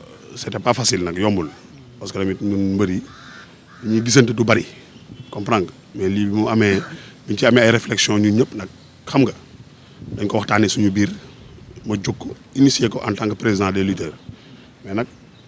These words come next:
euh, dama ci am contentement parce que contentement bi mu ci am mooy sama nawle mbër yi, samay adversaire yi nga xam ne d'habitude ay tàkkusaan rek la ñuy daje. Mais bi mbir mi amee su ma am ci ay réflexion, xalaat ci,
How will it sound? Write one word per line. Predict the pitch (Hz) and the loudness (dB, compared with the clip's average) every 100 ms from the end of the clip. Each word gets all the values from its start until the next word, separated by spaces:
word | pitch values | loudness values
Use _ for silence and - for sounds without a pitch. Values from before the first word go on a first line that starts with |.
| - - | -14 -10
euh, | 120 - - - - | -8 -10 -18 -14 -6
dama | 120 | -4
ci | - | 0
am | 123 | 0
contentement | - 120 117 104 110 | 0 0 -2 -2 -4
parce | 101 110 | -6 -8
que | 107 | -2
contentement | 131 127 123 123 117 | 0 2 0 2 2
bi | 113 | 4
mu | 123 | 4
ci | 120 | 2
am | 104 - - - - 113 | -2 -4 -10 -16 -10 -2
mooy | 117 | 0
sama | - 123 123 | 0 2 4
nawle | 120 123 117 | 6 6 6
mbër | 117 104 | 4 0
yi, | 92 - - - - - - | -4 -8 -20 -20 -20 -20 -18
samay | - 113 120 | -6 0 2
adversaire | 123 120 117 127 104 - - - - - - - - | 4 4 4 4 2 0 -16 -20 -20 -20 -20 -20 -6
yi | 117 | -2
nga | 110 | 0
xam | 117 | 0
ne | 110 - - - | 0 -4 -14 -4
d'habitude | 113 123 - - - - - - | -2 0 -2 -6 -8 -20 -18 -6
ay | 113 | -4
tàkkusaan | - 113 113 120 113 | -2 -4 0 0 2
rek | 120 | 4
la | 117 | 4
ñuy | 107 | 4
daje. | 101 87 - - - | 2 -4 -10 -16 -8
Mais | 98 | -4
bi | 107 127 127 | -4 -4 0
mbir | 123 123 | 2 4
mi | 123 | 2
amee | 127 120 | 4 2
su | - 127 | 2 -2
ma | 123 | 0
am | 120 | 2
ci | 127 | 0
ay | 120 | 0
réflexion, | 117 104 110 - 85 - - - - - | 0 -2 -2 -4 -6 -12 -20 -20 -20 -12
xalaat | - 123 120 110 | 2 6 6 4
ci, | 110 | -4